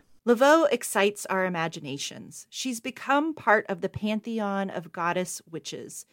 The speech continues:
held up in exalted and occasionally kitschy reverence. But like most mythology, there's an ounce of truth and a whole lot of embellishment.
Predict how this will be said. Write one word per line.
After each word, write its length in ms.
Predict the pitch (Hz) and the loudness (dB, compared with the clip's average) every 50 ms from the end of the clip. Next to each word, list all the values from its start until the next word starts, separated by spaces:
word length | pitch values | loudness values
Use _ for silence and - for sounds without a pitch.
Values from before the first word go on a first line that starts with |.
| _ _ | _ _
held 240 | _ 240 247 254 233 | _ 2 2 4 4
up 220 | 254 240 240 240 - | 4 4 4 4 2
in 80 | - 208 | -4 -4
exalted 760 | 190 175 165 160 185 180 190 208 208 - 226 214 208 208 202 - - | -4 -4 -6 -6 0 2 2 2 2 0 -2 0 0 0 0 -4 -6
and 180 | 185 180 - - _ | -8 -10 -10 -8 _
occasionally 800 | 185 180 - - 226 233 233 226 - 240 247 240 240 240 240 233 | -10 -10 -6 -4 -4 -2 -2 -4 -4 -4 -4 -2 -2 -2 -4 -6
kitschy 440 | - - 220 208 - - 208 202 180 | -6 -10 -8 -8 -6 -4 -4 -4 -4
reverence. 680 | 160 135 147 147 - 147 - - - _ - - - - _ _ _ - - _ _ _ | -2 -2 -4 -2 -4 -10 -12 -12 -14 _ -10 -10 -10 -10 _ _ _ -20 -20 _ _ _
But 180 | - 233 190 - | 2 2 2 4
like 320 | 247 277 294 311 - - | 6 4 4 4 2 -2
most 400 | 214 196 202 196 196 - - - | 0 2 2 2 2 0 -4 -6
mythology, 800 | 208 202 202 - 170 165 156 165 160 - 160 160 160 160 - - - | -6 -6 -4 -4 -4 -2 -2 -2 -4 -4 -6 -6 -6 -8 -10 -6 -2
there's 300 | 190 185 190 190 185 - | 0 2 2 0 -2 -4
an 180 | - 196 190 - | -6 -8 -6 -2
ounce 300 | 190 208 233 240 240 - | -2 0 0 0 -2 -4
of 100 | 262 240 | -8 -8
truth 480 | - - - 214 202 202 196 196 - - _ | -8 -8 -2 0 2 0 0 -2 -6 -14 _
and 120 | 180 175 | -10 -8
a 40 | 165 | -8
whole 400 | 160 - - 196 190 185 190 190 | -10 -10 -6 -4 -2 -2 -2 -2
lot 280 | 175 165 156 156 151 - | -2 -2 -2 -4 -4 -4
of 140 | - 165 151 | -8 -8 -6
embellishment. 840 | 156 151 147 143 143 147 147 147 - - - - - - _ - | -6 -8 -8 -6 -6 -6 -6 -6 -8 -10 -12 -14 -16 -18 _ -20